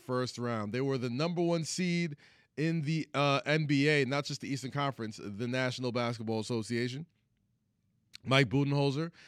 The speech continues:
just in twenty twenty-one, not only led Giannis Antetokounmpo to his best season,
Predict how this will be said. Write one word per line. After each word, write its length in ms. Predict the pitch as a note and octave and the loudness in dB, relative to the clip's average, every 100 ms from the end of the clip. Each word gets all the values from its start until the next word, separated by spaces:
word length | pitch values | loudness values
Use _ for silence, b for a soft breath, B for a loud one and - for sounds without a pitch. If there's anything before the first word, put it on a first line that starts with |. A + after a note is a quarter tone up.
| B B | B B
just 280 | G#2+ D3 - | 2 4 2
in 100 | C#3 | -4
twenty 320 | - C#3+ C#3+ | -2 0 0
twenty-one, 520 | - D3 C#3 C3+ C#3+ | -2 -2 0 0 0
not 200 | C#3+ D3+ | 2 0
only 320 | D3+ D#3 D3+ D3 | 0 0 0 0
led 300 | C#3 D3+ C#3+ | 2 2 2
Giannis 340 | C#3+ C#3+ C#3 | 2 0 0
Antetokounmpo 880 | C#3+ C#3+ B2 - D#3 D#3 D3+ D3+ D3+ b b b - | -2 -4 -10 -4 -2 0 0 -2 -4 b b b 0
to 80 | |
his 280 | C#3 C#3+ C#3+ | 2 4 2
best 360 | F#2 C#3 D3+ - | 2 2 2 2
season, 520 | C#3+ D3 C#3+ E3 F3+ | 2 2 2 -2 -4